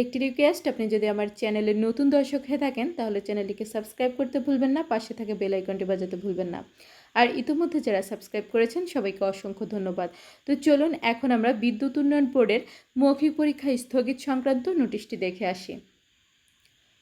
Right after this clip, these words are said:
তো এখানে দেখতে পাচ্ছেন, বাংলাদেশ বিদ্যুৎ উন্নয়ন বোর্ডের মেইন ওয়েবসাইটে তারা কিছুক্ষণ আগেই এই নোটিশটি প্রকাশ করেছেন। এখানে দেখুন, বাংলাদেশ বিদ্যুৎ উন্নয়ন বোর্ডের মেডিকেল অফিসার ক্রয় ভান্ডার সি অ্যান্ড এফ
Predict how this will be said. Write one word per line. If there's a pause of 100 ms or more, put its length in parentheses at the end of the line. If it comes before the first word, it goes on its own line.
(140)
তো (200)
এখানে
দেখতে
পাচ্ছেন,
বাংলাদেশ (120)
বিদ্যুৎ
উন্নয়ন
বোর্ডের
মেইন
ওয়েবসাইটে (680)
তারা
কিছুক্ষণ (200)
আগেই (340)
এই
নোটিশটি
প্রকাশ (100)
করেছেন। (120)
এখানে
দেখুন, (500)
বাংলাদেশ (120)
বিদ্যুৎ
উন্নয়ন
বোর্ডের
মেডিকেল
অফিসার (440)
ক্রয় (500)
ভান্ডার (200)
সি (220)
অ্যান্ড
এফ